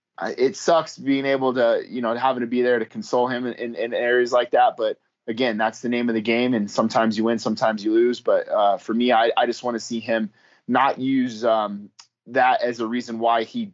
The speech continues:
doesn't do exactly what he did last camp, 'cause this kid busted his ass and did all the right things. And I hope that he continue, continues that trend, which I know he will. And, you know, I think these losses, um, later on down the line will have a lot more value for us because we've seen these five rounds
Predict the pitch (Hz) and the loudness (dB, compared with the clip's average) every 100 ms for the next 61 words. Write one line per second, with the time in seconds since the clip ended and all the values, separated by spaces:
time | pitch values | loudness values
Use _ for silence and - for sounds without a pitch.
0 | _ 135 123 120 - 104 120 120 113 101 | _ 0 0 -2 -12 -8 -4 -2 -2 -2
1 | 117 113 - 117 107 98 104 104 95 - | 0 0 0 -2 -2 0 0 0 -2 -4
2 | - 107 - 101 113 - 147 104 113 113 | -6 -6 -6 -6 -6 -2 -2 2 0 0
3 | 110 101 107 104 95 101 107 104 98 95 | -4 -2 0 0 -2 -2 0 2 2 0
4 | 95 - 107 110 95 95 _ _ - - | 0 -2 -6 -6 -6 -10 _ _ -4 0
5 | 127 117 127 110 104 107 120 110 110 - | 2 2 0 -2 -2 -6 -2 -2 -4 -6
6 | 113 - 120 110 110 - 117 117 123 123 | -6 -2 0 2 2 2 0 0 0 2
7 | 127 123 117 107 110 113 123 107 _ _ | 2 4 2 4 4 2 2 -4 _ _
8 | _ - 127 123 123 139 135 113 113 131 | _ -4 0 2 0 -6 -6 -2 2 2
9 | 156 139 117 113 113 110 107 123 127 127 | 0 -6 -4 0 0 0 -2 -2 0 2
10 | 120 110 120 117 110 104 107 113 127 156 | 2 2 0 0 0 -4 0 0 0 -4
11 | 143 104 113 104 98 110 117 123 104 95 | -6 -2 0 0 0 0 0 0 -4 -4
12 | 98 104 113 110 107 - 107 104 107 - | 0 0 0 -4 -12 -2 -2 -2 -12 -12
13 | 107 101 98 - 120 113 107 - 104 98 | -10 -10 -12 -6 -4 -4 -2 2 2 2
14 | 107 104 101 101 | 0 2 0 -4